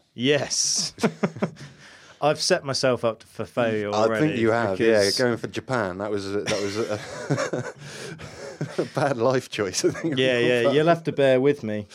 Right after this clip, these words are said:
Speaker 1: uh, for this one 'cause th-, I've already read through this, and, uh, there's a few words and names that I am one hundred percent gonna get wrong, so I apologise in advance.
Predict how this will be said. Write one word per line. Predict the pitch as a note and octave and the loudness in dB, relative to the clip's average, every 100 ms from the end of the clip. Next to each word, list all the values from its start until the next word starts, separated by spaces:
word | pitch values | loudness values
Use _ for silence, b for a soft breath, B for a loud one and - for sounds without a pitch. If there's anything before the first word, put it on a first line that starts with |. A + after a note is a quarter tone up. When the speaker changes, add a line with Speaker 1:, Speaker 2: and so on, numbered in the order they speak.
| B | B
Speaker 1:
uh, | A#2 A#2 A#2 A2+ | -4 0 2 0
for | A2+ A#2 | -2 -4
this | A2+ A2 | -4 -2
one | A2 G#2+ A2 | -4 -4 -4
'cause | A#2 | -4
th-, | A2 A#2+ | -4 0
I've | B2+ C#3 | 0 2
already | D3 B2+ A#2+ | 2 2 0
read | A2 A#2+ F#2 _ - _ | -2 -4 -4 _ -20 _
through | - - C#3 A2+ F#2+ | -20 -8 -4 -2 -4
this, | G2 F#2+ A2+ | -8 -8 -6
and, | G#2 G2+ | -6 -6
uh, | G#2 | -8
there's | G2+ G#2+ | -6 -6
a | G#2+ | -8
few | - C3+ A2+ | -6 -4 -2
words | G#2+ G#2+ G#2+ | -2 -2 -4
and | G2+ G#2+ | -8 -8
names | G#2 F#2+ G2 F#2+ | -8 -10 -12 -14
that | G2+ | -8
I | G2+ | -6
am | G2 G2 - | -6 -10 -8
one | B2 D#3+ | -2 0
hundred | E3 C3 | 0 -2
percent | - A2 G#2 | -8 -12 -10
gonna | F#2+ | -14
get | F#2 | -14
wrong, | G2 B2 D#3+ E3 E3 D#3+ B B | -8 -2 0 0 -2 -6 B B
so | - B2 | -8 -2
I | A2 | -2
apologise | A2 B2+ A2 G#2 A2 G#2+ - | -2 -2 -2 -2 -4 -4 -8
in | A#2+ | -10
advance. | A2+ F#2 A2+ G#2 E2+ | -10 -8 -8 -8 -10